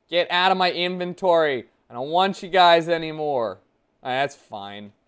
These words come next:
Whatever. I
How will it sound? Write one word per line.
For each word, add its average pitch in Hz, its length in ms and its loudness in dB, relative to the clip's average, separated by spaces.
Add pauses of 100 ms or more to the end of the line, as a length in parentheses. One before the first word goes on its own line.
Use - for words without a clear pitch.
(380)
Whatever. 95 440 -16 (1400)
I 381 1160 8